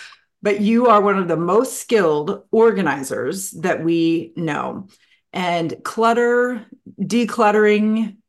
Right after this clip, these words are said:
this feeling that we are always kind of stuffed with either things or emotions is a very common struggle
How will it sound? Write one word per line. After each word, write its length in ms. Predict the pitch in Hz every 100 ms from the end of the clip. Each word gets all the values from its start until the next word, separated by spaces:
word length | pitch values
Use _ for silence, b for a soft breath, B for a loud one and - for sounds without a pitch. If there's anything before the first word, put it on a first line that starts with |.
| _
this 960 | 180 202 190 190 - - - - - -
feeling 800 | 240 240 240 240 233 247 - 175
that 200 | 185 170
we 180 | 202 196
are 120 | 180
always 580 | - 202 202 202 190 190
kind 200 | 214 180
of 80 | 139
stuffed 760 | - - 214 190 - - -
with 160 | 196 190
either 220 | 175 156
things 420 | - 220 214 202
or 120 | 185
emotions 600 | 175 185 190 190 190 190
is 180 | - 160
a 60 | 160
very 540 | 151 139 196 202 190
common 420 | 196 170 151 151
struggle 540 | 156 160 135 151 226